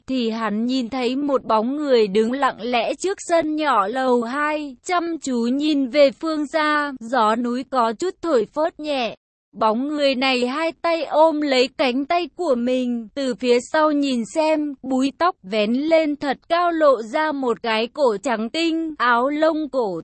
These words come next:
thấp dài theo dáng người cao cao. Vừa vặn như vật trang sức đi kèm, phía dưới là một cái váy lông cừu, từ dưới mở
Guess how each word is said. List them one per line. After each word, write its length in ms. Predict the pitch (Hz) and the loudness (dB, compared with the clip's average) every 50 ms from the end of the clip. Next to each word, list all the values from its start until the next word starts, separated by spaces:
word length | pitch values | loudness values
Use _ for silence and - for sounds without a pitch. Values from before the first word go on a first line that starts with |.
| - | -6
thấp 140 | - 254 403 _ - 269 | -6 -6 -6 _ -6 -2
dài 280 | 330 302 285 262 226 226 | 0 2 4 4 2 0
theo 260 | - 311 330 330 320 | -2 -2 0 0 0
dáng 380 | 277 247 294 262 247 240 277 311 | 0 0 0 0 0 0 -2 -2
người 260 | 339 339 320 294 262 | -2 0 0 0 0
cao 300 | - - 302 311 311 320 | 0 0 0 2 2 0
cao. 520 | - - 294 285 294 294 294 285 285 262 - _ _ _ _ _ _ _ - | 0 0 2 2 2 2 2 0 -4 -6 -10 _ _ _ _ _ _ _ -14
Vừa 400 | 208 208 208 254 285 269 262 240 | -12 -8 -4 2 4 4 4 4
vặn 220 | 208 262 277 262 - | 4 2 0 0 0
như 280 | 277 330 330 349 349 | -4 -4 -2 -2 -2
vật 220 | 302 247 294 269 - - - | 0 2 2 2 2 0 -4
trang 320 | - 311 302 302 294 294 | -2 0 0 0 0 -2
sức 260 | 254 - 359 381 - | -4 -6 -8 -10 -8
đi 300 | - 262 285 311 311 302 | -6 -6 -4 -4 -4 -4
kèm, 520 | 285 - 302 285 269 247 226 196 196 170 147 - - | -4 -2 -2 0 0 0 -2 -4 -6 -8 -10 -8 -4
phía 220 | 277 277 269 277 262 233 240 | 0 2 2 2 0 -2 2
dưới 240 | 277 269 254 269 277 | 4 6 6 6 4
là 220 | 302 311 285 269 | 2 0 0 0
một 360 | 247 247 262 254 233 - _ | 0 0 0 -2 -4 -4 _
cái 300 | - 247 233 226 226 240 | -2 0 0 0 0 -2
váy 340 | 247 233 277 254 247 254 277 | -2 -2 -2 -2 0 -2 -2
lông 360 | 302 330 339 349 349 330 330 | -2 -2 -2 -2 -4 -6 -8
cừu, 420 | - - 320 311 277 269 320 349 370 _ - | -8 -6 -4 -4 -2 -4 -4 -6 -10 _ -4
từ 220 | 320 311 294 269 240 208 240 | -2 0 0 0 -2 -2 0
dưới 180 | 247 226 240 | 0 2 2
mở 400 | 240 285 285 285 262 226 202 180 | 2 0 -2 -2 -2 -2 -4 -6